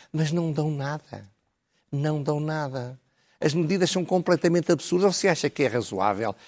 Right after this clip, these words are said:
a, a loucura das proteções nas praias? Então não era perigoso os trinta mil aos gritos, todos, todos bêbados, ou muitos deles,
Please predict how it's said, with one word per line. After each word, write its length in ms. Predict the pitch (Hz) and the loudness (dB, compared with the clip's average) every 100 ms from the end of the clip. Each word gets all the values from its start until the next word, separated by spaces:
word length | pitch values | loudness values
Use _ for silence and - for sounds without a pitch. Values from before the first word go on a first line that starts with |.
| - | -2
a, 200 | 151 - | 2 4
a 40 | 147 | 6
loucura 560 | 147 123 - 147 139 | 8 6 2 6 6
das 160 | 120 131 | 4 0
proteções 520 | - - 123 - 117 | -4 0 0 2 0
nas 200 | 123 - | -2 -4
praias? 600 | - - - - - - _ _ _ _ _ _ _ _ _ | -6 -6 -6 -12 -16 -20 _ _ _ _ _ _ _ _ _
Então 220 | 175 - 202 | 0 4 6
não 140 | 190 | 8
era 120 | 180 | 6
perigoso 480 | - 156 139 160 127 | 6 4 6 6 6
os 80 | 117 | 2
trinta 440 | - 170 147 147 | 2 2 6 6
mil 240 | 139 143 131 | 6 6 8
aos 180 | 113 | 6
gritos, 400 | 90 127 127 - | 4 2 2 -2
todos, 340 | - 139 120 - - _ - | 0 2 2 -4 -20 _ 4
todos 320 | 156 104 98 | 4 4 2
bêbados, 580 | 139 139 120 123 90 - | 6 6 6 2 0 -2
ou 140 | 120 | 0
muitos 320 | 107 123 - | 0 -2 -2
deles, 340 | 113 127 120 | 4 4 4